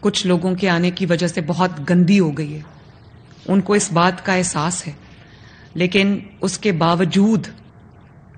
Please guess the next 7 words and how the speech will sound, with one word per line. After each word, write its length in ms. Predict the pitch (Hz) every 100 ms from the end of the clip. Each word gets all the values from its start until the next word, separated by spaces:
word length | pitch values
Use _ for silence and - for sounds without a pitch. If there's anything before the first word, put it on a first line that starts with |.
| -
वो 460 | 156 196 202 - -
एक 240 | 196 165
बहुत 400 | 190 180 233 233 -
ओवर 260 | 185 214
प्रोटेक्टिव 560 | 208 - 185 175 180 196
father 400 | 185 156 151 151
हैं। 200 | 165 -